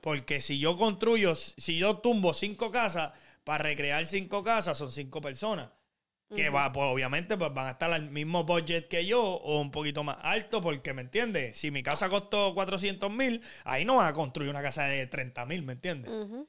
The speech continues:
Speaker 1: Van a construir una casa de, de más o menos lo mismo, menos, más, quizás más porque es nueva de paquete, ¿me entiendes? Pero si crean un apartamento, no van a vivir cinco personas o cinco familias.
Speaker 2: Oye, ¿tú no crees que esto lo hicieron como por joderlo?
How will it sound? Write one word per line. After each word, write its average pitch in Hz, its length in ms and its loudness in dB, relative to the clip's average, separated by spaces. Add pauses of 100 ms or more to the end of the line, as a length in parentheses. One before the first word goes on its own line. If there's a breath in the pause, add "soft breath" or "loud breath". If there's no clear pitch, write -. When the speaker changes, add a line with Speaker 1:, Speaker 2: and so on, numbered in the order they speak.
(140)
Speaker 1:
Van 135 160 0
a - 20 -6
construir 156 400 4
una 190 160 6
casa 202 280 0
de, 196 260 2
de 135 140 -2
más 127 160 -4
o 147 60 0
menos 185 220 2
lo 240 80 2
mismo, 175 340 0
menos, 185 360 -2
más, 165 460 0
quizás 170 300 -2
más 226 180 2
porque 214 200 2
es 196 40 0
nueva 202 280 6
de 190 80 6
paquete, 160 420 -2
¿me 151 60 -8
entiendes? 156 420 -4 (420 loud breath)
Pero 185 460 4 (220 loud breath)
si - 180 -8
crean 131 420 -2
un 160 80 0
apartamento, 160 880 0
no 120 120 -8
van 127 140 -6
a 135 60 2
vivir 139 280 0
cinco 139 440 -6
personas 156 600 -2
o - 20 -8
cinco 131 340 -8
familias. 131 600 -2
Speaker 2:
Oye, 254 160 4
¿tú 254 100 0
no 233 140 0
crees 285 160 0
que 285 80 0
esto 269 140 -2
lo 269 80 4
hicieron 208 280 -2
como 233 240 -2
por 175 380 -4 (260)
joderlo? 196 480 -2